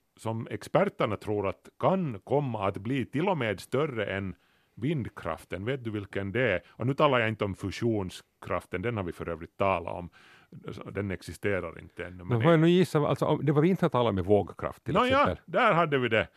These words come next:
Speaker 1: Det, <laughs> det magiska ordet. Precis, vågkraftverken kommer att, eh, slå igenom stort, tror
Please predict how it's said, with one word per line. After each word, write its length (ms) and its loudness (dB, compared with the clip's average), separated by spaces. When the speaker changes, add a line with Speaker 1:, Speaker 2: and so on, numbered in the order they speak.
Speaker 1:
Det, 300 -2
<laughs> 200 2
det 60 0
magiska 500 6
ordet. 140 -2
Precis, 400 4
vågkraftverken 1300 2
kommer 320 0
att, 260 -4
eh, 280 -4
slå 240 -2
igenom 280 -4
stort, 400 -4
tror 320 -4